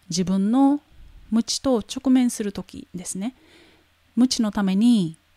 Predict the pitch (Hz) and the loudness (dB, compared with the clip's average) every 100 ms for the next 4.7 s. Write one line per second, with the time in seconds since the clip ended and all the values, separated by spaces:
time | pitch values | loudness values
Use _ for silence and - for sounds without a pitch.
0 | _ _ - 190 196 269 214 220 233 220 | _ _ -8 -4 -2 0 0 0 -2 -4
1 | - 240 226 240 285 254 - 277 302 349 | -6 -6 -4 -2 0 -2 -4 -10 -6 -4
2 | 349 - - _ - 160 175 180 190 165 | -4 -6 -20 _ -8 -4 -2 -2 -2 -4
3 | - _ 175 160 - _ _ _ _ _ | -6 _ -8 -8 -12 _ _ _ _ _
4 | - - 285 - 349 370 180 | -14 -8 -8 -4 -2 -2 -4